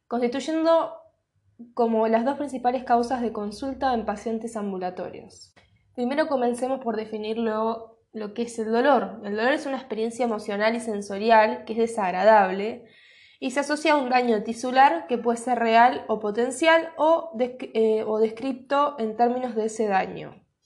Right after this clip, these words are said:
Y la relación entre dolor y emoción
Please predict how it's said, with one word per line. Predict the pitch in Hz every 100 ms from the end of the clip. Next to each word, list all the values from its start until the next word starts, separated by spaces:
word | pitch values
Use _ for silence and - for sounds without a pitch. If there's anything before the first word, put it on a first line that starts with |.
| _ _ _ _
Y | 247
la | 233 226
relación | 226 233 233 302 262
entre | 214 208 208 196 196
dolor | 202 226 226 208 - -
y | 214 208
emoción | 196 196 202 - 262 269 330